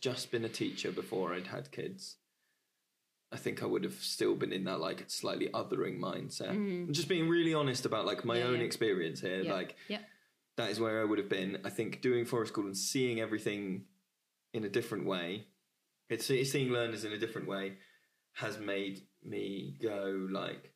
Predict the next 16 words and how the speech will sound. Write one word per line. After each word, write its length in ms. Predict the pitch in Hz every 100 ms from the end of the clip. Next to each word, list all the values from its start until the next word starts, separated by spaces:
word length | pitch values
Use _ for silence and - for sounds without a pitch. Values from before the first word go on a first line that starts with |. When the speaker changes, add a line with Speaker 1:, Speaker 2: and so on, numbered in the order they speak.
| _ _ -
Speaker 1:
"Oh, 400 | 233 170 98 95
there's 180 | 143 143
no 180 | 185
othering 800 | 147 131 120 107 101 95 95 95
to 100 | -
be 280 | 117 120 120
happen-," 380 | 120 - 196 -
you 100 | 147
know, 120 | 131
Speaker 2:
Mm. 120 | 110 -
Speaker 1:
if 100 | -
there's 180 | 139 123
an 100 | 131
othering, 380 | 160 147 110
it's, 160 | 104 -
like, 400 | 110 107 - -